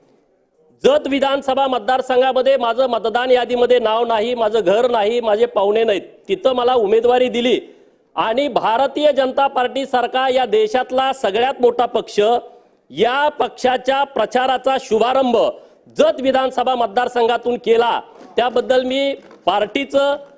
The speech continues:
माननीय देवाभाऊंचं मनापासून आभार व्यक्त करतो. आणि त्यांनी शब्द दिला की हा दोनशे अठ्ठ्याऐंशी विधानसभा क्रमांक हा इतर लोकांच्यासाठी असेल,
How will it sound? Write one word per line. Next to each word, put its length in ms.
माननीय 460
देवाभाऊंचं 600
मनापासून 480
आभार 240
व्यक्त 300
करतो. 380
आणि 200
त्यांनी 240
शब्द 320
दिला 380
की 80
हा 220
दोनशे 500
अठ्ठ्याऐंशी 640
विधानसभा 680
क्रमांक 560
हा 400
इतर 320
लोकांच्यासाठी 760
असेल, 420